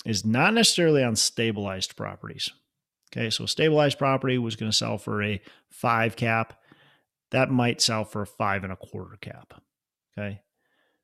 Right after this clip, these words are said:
Where I think you're gonna see the biggest change is these value add properties where somebody was buying, and, and this is always a, a tricky point too, and we can dive into this, but somebody was buying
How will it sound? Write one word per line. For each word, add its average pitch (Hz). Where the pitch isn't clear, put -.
Where 113
I 165
think 180
you're 170
gonna 147
see 135
the 110
biggest 135
change 104
is 104
these 101
value 113
add 95
properties -
where 117
somebody 180
was 123
buying, 107
and, 110
and 107
this 110
is 110
always 104
a, 101
a 104
tricky 101
point 101
too, 101
and 95
we 98
can 98
dive 95
into 95
this, 101
but -
somebody 165
was 135
buying 113